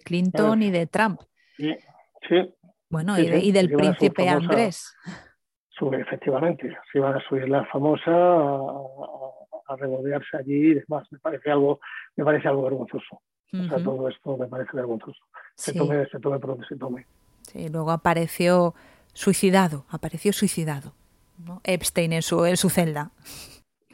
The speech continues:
Speaker 2: Sí, sí.
Speaker 1: O lo suicidaron,
Speaker 2: Sí, me,
Speaker 1: no
Speaker 2: me,
Speaker 1: se sabe.
Speaker 2: no sé, es que me cae muy mal.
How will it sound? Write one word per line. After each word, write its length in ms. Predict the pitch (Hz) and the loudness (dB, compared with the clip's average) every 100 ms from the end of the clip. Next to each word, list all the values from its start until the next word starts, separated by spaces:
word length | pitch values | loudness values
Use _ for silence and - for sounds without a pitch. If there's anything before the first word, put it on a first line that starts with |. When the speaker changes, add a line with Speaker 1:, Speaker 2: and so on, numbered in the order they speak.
| 240 220 | -6 2
Speaker 2:
Sí, 160 | 165 113 - - - | 2 2 -6 -10 0
sí. 80 | 156 117 | 0 4
Speaker 1:
O 160 | 202 202 | 6 8
lo 100 | 190 | 8
suicidaron, 580 | 202 180 185 190 170 | 4 2 4 4 4
Speaker 2:
Sí, 20 | 147 | 4
me, 60 | |
Speaker 1:
no 60 | 175 | 4
Speaker 2:
me, 60 | |
Speaker 1:
se 100 | 170 | 2
sabe. 400 | 165 165 151 151 - - 127 - - - - | 0 -4 -4 -8 -10 -20 -20 -18 -18 -18 -8
Speaker 2:
no 120 | 170 131 | -6 -4
sé, 160 | 151 | -6
es 60 | 151 | 0
que 80 | 190 | 2
me 120 | 196 | 4
cae 100 | 202 | 6
muy 180 | 165 135 | 4 4
mal. 260 | 151 127 | 2 -2